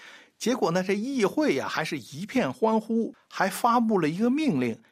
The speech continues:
要把这篇伪造的书信呢，印刷张贴在全国呀三万六千个市政厅之内。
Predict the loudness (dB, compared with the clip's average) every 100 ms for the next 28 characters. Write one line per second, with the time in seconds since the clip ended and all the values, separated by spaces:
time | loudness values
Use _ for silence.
0 | _ 0 2 2 -2 -2 -2 0 -2 0
1 | -4 -4 0 2 2 0 -4 -2 -2 0
2 | 0 0 -6 -14 -20 _ -12 -2 0 0
3 | 0 0 2 2 -4 _ -2 2 2 2
4 | 0 2 2 0 -6 -8 -4 0 2 2
5 | 2 0 0 -2 _ -10 -6 0 2 4
6 | 2 2 2 0 0 -4 -4 -2 -6 -4
7 | -2 0 0 0 -2 -2 -2 0 0 0
8 | 0 -2